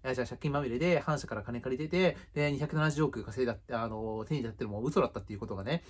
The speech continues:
まあ、明らかになったわけなんだけど、その竹之内がですね、まあ、二ヶ月ぐらい経ったのかな。まあ、二ヶ月ぐらい経った、まあ、今ね、ちょっと覗いてみたらね、もう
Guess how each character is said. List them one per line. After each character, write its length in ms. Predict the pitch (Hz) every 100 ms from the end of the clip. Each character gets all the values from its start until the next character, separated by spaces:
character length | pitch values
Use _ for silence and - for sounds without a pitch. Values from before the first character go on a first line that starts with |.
| -
ま 140 | - 123
あ、 80 | 120
明 60 | 175
ら 60 |
か 60 | 127
に 100 | 104
な 80 | 135
っ 40 |
た 120 | -
わ 80 | 110
け 80 | 120
な 80 | 101
ん 40 |
だ 80 | 95
け 60 | 101
ど、 180 | 113 - -
そ 140 | -
の 60 | 175
竹 240 | 165 160
之 100 | 285
内 140 | 330 151
が 60 |
で 60 | 123
す 60 | -
ね、 140 | 170
ま 100 | 156
あ、 60 | 139
二 100 | 131
ヶ 120 | 220
月 160 | 240
ぐ 40 | 233
ら 60 |
い 40 | 196
経 60 |
っ 20 | 147
た 120 | 127
の 80 | 110
か 60 |
な。 120 | 117
ま 80 | 127
あ、 40 | 127
二 100 | 143
ヶ 80 |
月 320 | 220 247 240 220 - -
ぐ 80 | 202
ら 80 | 208
い 100 | 143
経 80 |
っ 100 | 139
た、 500 | - 113 107 107 98 - -
ま 100 | 131
あ、 20 |
今 180 | 175 135
ね、 180 | 110 113
ち 60 |
ょ 40 | 202
っ 60 | -
と 100 | 123
覗 240 | 127 165
い 40 | 180
て 60 |
み 40 | 175
た 80 |
ら 60 | 135
ね、 160 | 110 110
も 160 |
う 40 | 113